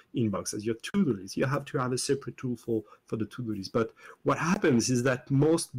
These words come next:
bug trackers are used as this, you know, inbox, infinite, uh,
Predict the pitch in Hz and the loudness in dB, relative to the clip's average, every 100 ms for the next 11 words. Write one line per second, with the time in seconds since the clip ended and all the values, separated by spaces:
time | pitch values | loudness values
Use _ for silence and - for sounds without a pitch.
0 | 110 135 139 - - 147 - 107 101 135 | 0 0 0 -8 -6 -6 -6 -6 -4 -4
1 | 135 - _ _ _ _ _ 135 139 131 | -6 -10 _ _ _ _ _ 0 2 2
2 | 165 196 202 127 110 - _ _ _ - | 2 2 2 0 -6 -18 _ _ _ -6
3 | 120 113 113 120 - - _ _ _ - | -4 0 2 0 0 -10 _ _ _ -4
4 | 143 110 104 - _ _ _ _ _ _ | -2 0 -4 -8 _ _ _ _ _ _
5 | _ - 208 151 104 - - - _ _ | _ 0 2 4 0 -4 -12 -12 _ _
6 | - 185 180 170 160 151 - _ _ _ | 2 2 4 4 4 2 -12 _ _ _
7 | _ 120 110 | _ -6 -6